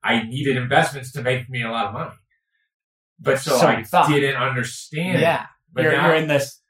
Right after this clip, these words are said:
Speaker 2: loop that you
Speaker 1: Yeah.
Speaker 2: can't get out of,
Speaker 1: He,
Speaker 2: right?
Speaker 1: it was, I, and that's what I do love about Buffett is he speaks in, like, these, he speaks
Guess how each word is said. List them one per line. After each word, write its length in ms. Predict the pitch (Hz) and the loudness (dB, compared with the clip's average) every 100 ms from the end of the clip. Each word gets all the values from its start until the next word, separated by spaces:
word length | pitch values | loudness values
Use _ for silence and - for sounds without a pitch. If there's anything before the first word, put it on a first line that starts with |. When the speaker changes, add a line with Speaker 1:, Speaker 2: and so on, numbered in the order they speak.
| - | -12
Speaker 2:
loop 500 | 165 202 196 - - | -2 4 4 4 -4
that 100 | 143 | 2
you 60 | |
Speaker 1:
Yeah. 140 | 160 160 | 4 4
Speaker 2:
can't 140 | 135 | 0
get 80 | 143 | 2
out 200 | 202 170 | 4 4
of, 100 | - - _ | 0 -12 _
Speaker 1:
He, 140 | 131 | -4
Speaker 2:
right? 200 | 139 147 | 0 2
Speaker 1:
it 140 | 131 127 | 4 4
was, 300 | 123 101 - | 2 -2 -2
I, 380 | 110 123 117 113 - _ _ _ _ - | 2 2 2 -6 -14 _ _ _ _ -2
and 120 | 127 | 2
that's 240 | 147 147 | 2 2
what 120 | 127 120 | -4 -2
I 240 | 117 143 | 2 4
do 180 | 139 131 | 2 0
love 200 | 120 117 | 2 2
about 260 | 120 110 107 | 2 2 2
Buffett 340 | 104 147 127 | 0 2 0
is 120 | 107 | -2
he 100 | 104 | -8
speaks 600 | 101 - 131 127 127 - | -14 -14 -6 -6 -6 -10
in, 240 | 110 113 107 | -12 -10 -6
like, 280 | 104 101 | -4 -4
these, 680 | 113 104 98 98 87 - _ _ | -8 -12 -10 -12 -14 -20 _ _
he 140 | 107 | -16
speaks 300 | 117 - 113 | -10 -6 -6